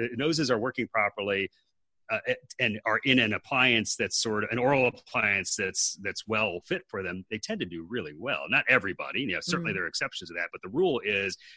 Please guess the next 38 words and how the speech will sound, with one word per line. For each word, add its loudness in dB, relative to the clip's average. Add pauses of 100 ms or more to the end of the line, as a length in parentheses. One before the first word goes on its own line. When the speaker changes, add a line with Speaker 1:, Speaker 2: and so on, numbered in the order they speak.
(100)
Speaker 1:
nose 4
working, 2 (340)
appropriate 0
appliance, -2
oral 4
appliance, -2
people -8
do -6
well. -4 (340)
Um, 0
and 0
I'd 2 (120)
actually 2
say 0
the -2
similar 0
thing 0
with 0
a -2
C -2
pap -6
machine. -10 (360)
Somebody 2
who's, 2
we -2
put 0
in -2
a -6
C -2
pap -6
machine, -6
nose 0
working, 0 (120)
then 4
we 4
put 0
in 0
a, -4